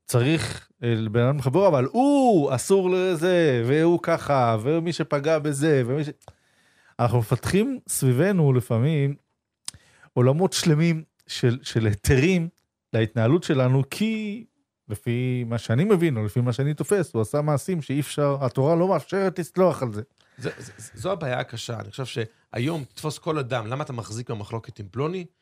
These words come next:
Speaker 2: הכל לא
Speaker 1: Mm.
Speaker 2: יגיד לך, כי על פי ההלכה צריך לעשות את זה.
Speaker 1: כן.
Speaker 2: הכל הרי, מישהו אמר לי פעם, אה, וורט חזק, הרי כתוב שעם ישראל כשהיה במדבר, אז היה מדד מאוד מאוד חזק, האם הוא, אה, אה, כשיר,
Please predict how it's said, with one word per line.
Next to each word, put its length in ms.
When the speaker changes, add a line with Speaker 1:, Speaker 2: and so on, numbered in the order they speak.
Speaker 2:
הכל 200
לא 100
Speaker 1:
Mm. 20
Speaker 2:
יגיד 180
לך, 280
כי 180
על 140
פי 120
ההלכה 300
צריך 340
לעשות 340
את 100
זה. 120
Speaker 1:
כן. 220
Speaker 2:
הכל 340
הרי, 300
מישהו 220
אמר 100
לי 80
פעם, 240
אה, 60
וורט 200
חזק, 440
הרי 120
כתוב 280
שעם 580
ישראל 280
כשהיה 200
במדבר, 600
אז 120
היה 180
מדד 480
מאוד 280
מאוד 200
חזק, 460
האם 180
הוא, 320
אה, 220
אה, 140
כשיר, 520